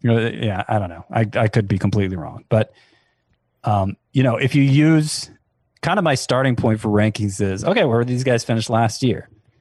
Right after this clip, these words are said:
And then adjust from there. Um, and it was, y-, you know, it, it was pretty easy to justify Rosenthal this high,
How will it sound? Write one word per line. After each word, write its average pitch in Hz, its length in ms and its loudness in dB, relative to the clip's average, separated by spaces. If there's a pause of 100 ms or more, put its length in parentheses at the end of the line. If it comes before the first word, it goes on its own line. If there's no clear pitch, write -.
(260)
And 101 160 0
then 101 100 4
adjust 98 300 2
from 95 140 -2
there. 98 340 0 (600)
Um, 90 360 -6 (240)
and 113 100 0
it 92 60 -6
was, - 380 -8 (1400)
y-, 151 140 -10
you 123 180 0
know, 90 300 -4
it, 135 100 0
it 117 140 0
was 113 120 2
pretty 123 220 0
easy 113 300 4
to 104 80 2
justify 107 500 2
Rosenthal 98 600 0
this 98 200 -2
high, 92 440 -2